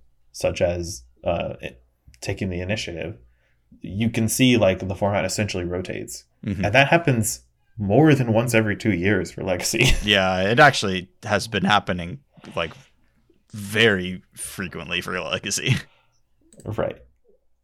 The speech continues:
Speaker 1: So, like, it, Modern Horizons is fairly tame by that standard.
Speaker 2: It's been a while. Like,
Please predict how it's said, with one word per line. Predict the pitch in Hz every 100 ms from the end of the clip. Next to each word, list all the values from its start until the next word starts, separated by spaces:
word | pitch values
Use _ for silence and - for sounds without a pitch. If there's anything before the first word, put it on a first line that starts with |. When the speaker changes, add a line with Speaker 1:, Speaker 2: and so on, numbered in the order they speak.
| -
Speaker 1:
So, | - 110 101
like, | 101 101 -
it, | - 98 - _ _
Modern | - 151 190
Horizons | 151 147 131 98
is | 95 - - _ -
fairly | - 113 120 107 92
tame | 90 87 80
by | 82
that | 82 -
standard. | - 80 78 - - - _ _ -
Speaker 2:
It's | -
been | 220
a | 202
while. | 131 147 -
Like, | 117 104 -